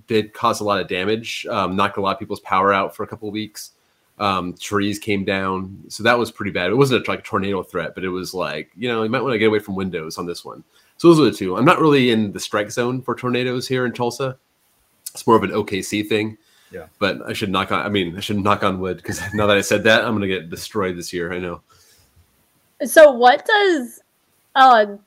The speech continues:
Speaker 3: tornado shelter, like, entail? What is
Speaker 1: So
Speaker 3: that?
Speaker 1: it, it's, it's basically a tiny little room under, under my garage. They dug out, uh, they, they took my, they took a, like, a bulldozer, and they dug out something out of my garage, like, a little,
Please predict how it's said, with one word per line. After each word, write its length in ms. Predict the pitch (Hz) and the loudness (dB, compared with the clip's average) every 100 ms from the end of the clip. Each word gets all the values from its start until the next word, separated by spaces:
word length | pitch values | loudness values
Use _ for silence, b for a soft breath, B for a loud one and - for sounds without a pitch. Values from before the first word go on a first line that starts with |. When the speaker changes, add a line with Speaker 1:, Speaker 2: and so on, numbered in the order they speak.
| - | -14
Speaker 3:
tornado 640 | - 233 226 202 226 240 | -4 -2 0 0 0 0
shelter, 520 | 240 208 202 233 208 | 0 0 -2 -2 -2
like, 220 | 196 190 190 | 0 -2 -4
entail? 720 | 196 196 185 220 180 - - - _ - | -6 -6 -8 -6 -6 -8 -20 -20 _ -10
What 160 | 202 | -4
is 120 | 254 | -2
Speaker 1:
So 80 | - | 4
Speaker 3:
that? 100 | 123 | 4
Speaker 1:
it, 200 | 143 151 - | 6 2 2
it's, 280 | 170 - - | 0 0 0
it's 140 | 165 | 2
basically 500 | 147 147 170 165 160 | 4 4 4 4 4
a 120 | 131 | 4
tiny 400 | - - 139 156 | 2 -4 2 2
little 180 | 143 139 | 4 2
room 320 | 113 120 127 | 2 2 0
under, 260 | 110 110 107 117 | 0 -2 -4 -4
under 220 | 113 113 | 0 0
my 160 | 113 104 | 2 2
garage. 540 | 98 87 80 - - - _ _ - | 2 -2 -4 -8 -16 -18 _ _ -2
They 80 | 117 | 0
dug 240 | 123 127 | 2 4
out, 360 | 120 104 110 - | 4 4 0 -6
uh, 220 | - 113 110 - | -4 -2 -2 -4
they, 220 | 120 113 | 0 0
they 160 | 104 113 | 0 -4
took 200 | 135 135 | -4 -2
my, 140 | 131 | 0
they 360 | 110 107 127 123 | 0 -4 -2 -2
took 220 | 120 135 | -2 -2
a, 100 | 135 | 2
like, 140 | 117 110 | 2 2
a 300 | 98 92 90 | 0 -2 0
bulldozer, 480 | 135 120 104 95 95 | 2 4 2 0 -4
and 100 | 98 | -4
they 200 | 98 95 _ _ 113 | -6 -8 _ _ -8
dug 180 | 139 135 | -4 0
out 300 | 127 120 101 | 2 0 0
something 320 | - 117 120 | -4 -4 0
out 120 | 107 104 | 2 2
of 80 | |
my 200 | 101 98 | 2 -2
garage, 480 | 85 98 107 90 87 | -2 0 0 0 -4
like, 100 | 101 | -6
a 60 | 101 | -4
little, 360 | 107 98 87 | -2 -2 -6